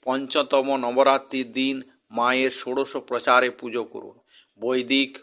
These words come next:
ও দুর্গা সপ্তমীর মন্ত্র জপ করুন। তারপর সমস্ত প্রাসঙ্গিক উপাসনা সামগ্রী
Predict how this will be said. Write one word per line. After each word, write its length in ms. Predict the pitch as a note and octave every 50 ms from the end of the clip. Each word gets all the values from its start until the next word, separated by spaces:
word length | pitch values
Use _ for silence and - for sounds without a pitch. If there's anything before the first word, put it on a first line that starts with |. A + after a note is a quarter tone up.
| _ _
ও 240 | A2 A#2 C3 C3 C3
দুর্গা 480 | B2 A2 A#2+ A#2+ A#2+ A#2+ A#2 C3 B2+
সপ্তমীর 760 | B2 - - A#2 - - - - B2+ B2+ C#3+ D3 C#3 B2+ - - _ _ _ _ _ -
মন্ত্র 480 | A#2 A#2+ B2 B2 A#2+ - - B2 A#2+
জপ 220 | A2 A#2 A#2 A2+ - - -
করুন। 320 | A2+ G#2+ G2+ G2 G2 _ _ _ _ _ _ _
তারপর 500 | _ - A#2 B2+ B2+ B2+ - B2+ C3 C3
সমস্ত 520 | - - - C3 C3 C#3 C#3 C3+ - _ C3
প্রাসঙ্গিক 760 | A#2+ - - A#2 A#2 A#2 - - C3+ C3 C3 C3 C3 C3 C3
উপাসনা 640 | B2 A#2+ - B2+ B2 A#2 A#2 - - C3 B2+ B2+ B2+
সামগ্রী 680 | B2 - A#2+ A2 A#2 B2 C3 C3 B2+ C3+ C3+ A#2+ F#2+